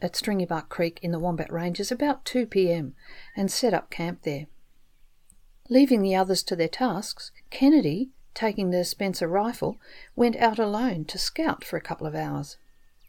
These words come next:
On the very day that Kennedy's men arrived,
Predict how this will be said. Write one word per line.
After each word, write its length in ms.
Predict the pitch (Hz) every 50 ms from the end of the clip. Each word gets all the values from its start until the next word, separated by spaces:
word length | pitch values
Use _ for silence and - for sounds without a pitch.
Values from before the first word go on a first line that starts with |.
| - - - - - - - - - - - - - - - _ - -
On 100 | - 208
the 100 | 208 214
very 360 | 202 190 240 254 285 285 262 247
day 260 | 247 240 247 240 214
that 160 | 196 - -
Kennedy's 400 | - 214 208 202 196 190 185 185
men 220 | 196 196 190 180
arrived, 500 | 170 170 180 196 202 175 147 170 - -